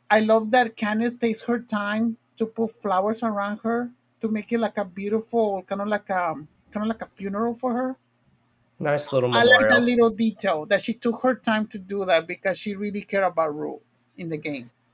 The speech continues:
Speaker 2: And then we s-, cut to District eleven, which is the agriculture, uh, district where they make all the rice and stuff.
Speaker 1: Mm-hmm.
Speaker 2: And in th-, this movie, um,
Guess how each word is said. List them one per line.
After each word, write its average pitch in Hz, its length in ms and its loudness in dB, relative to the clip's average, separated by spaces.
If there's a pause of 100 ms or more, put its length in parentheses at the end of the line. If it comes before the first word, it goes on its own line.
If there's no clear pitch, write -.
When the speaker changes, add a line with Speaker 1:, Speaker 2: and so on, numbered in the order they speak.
(240)
Speaker 2:
And 139 220 0
then 131 260 2
we 131 100 -2
s-, - 240 -8
cut - 300 0
to 110 760 -6
District 113 360 -6
eleven, 110 500 0 (100)
which - 160 -10
is 107 120 -8
the 110 120 -4
agriculture, 117 800 0 (640)
uh, 98 340 -2 (140)
district - 760 -4
where 110 300 -4
they 110 160 -4
make 107 340 -6 (340)
all 107 240 2
the 107 260 -2
rice - 720 0
and 110 100 -12
stuff. - 500 -6 (280)
Speaker 1:
Mm-hmm. 208 260 0
Speaker 2:
And 120 500 -2
in 151 200 -4
th-, 185 180 -2 (300)
this 180 260 0
movie, 147 480 2
um, 113 540 0